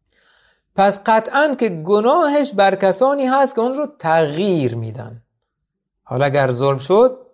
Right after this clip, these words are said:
گردن میت از اون گناه آزاده، گناهش بر گردن این هاست که تغییر دادن. ان الله سمیع علیم. بدون شک که الله شنوای داناست.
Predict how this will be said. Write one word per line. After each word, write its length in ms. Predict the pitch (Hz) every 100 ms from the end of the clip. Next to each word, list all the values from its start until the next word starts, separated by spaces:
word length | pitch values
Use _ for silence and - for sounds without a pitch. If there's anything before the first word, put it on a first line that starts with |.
| _ _ -
گردن 380 | 139 135 151 139
میت 440 | 139 139 202 233
از 160 | 202 214
اون 140 | 202
گناه 300 | 190 226 180
آزاده، 480 | 147 127 117 110 123 139
گناهش 320 | 147 190 208
بر 180 | 160 139
گردن 360 | 139 135 156
این 140 | 135 120
هاست 240 | 107 -
که 60 | 120
تغییر 380 | 127 123 123
دادن. 380 | 113 123 123 - _ _ _ _ _ _
ان 260 | 156 143 127
الله 560 | 123 123 147 151 135
سمیع 520 | 123 - 123 175 226 151
علیم. 560 | 127 117 110 104 110 _ _ _ _ 156
بدون 400 | 180 208 294 269
شک 320 | 240 247 240 240
که 120 | 247
الله 600 | 180 180 180 202 196 165
شنوای 1000 | 135 - 180 175 175 214 240 254 233 214
داناست. 680 | 185 180 170 147 120 -